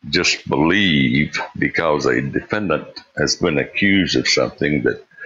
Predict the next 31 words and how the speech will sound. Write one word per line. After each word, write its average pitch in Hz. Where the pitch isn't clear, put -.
that -
he 87
probably 82
did 92
something 78
or 73
he 73
wouldn't 78
be 104
there. 57
And 80
I 101
would 98
ask 85
that 73
you 110
would 92
make 87
the 73
prosecution 65
show 95
you 85
some 55
concrete 85
proof 80
to -
back 80
up -
what 69
they're 65
saying. 52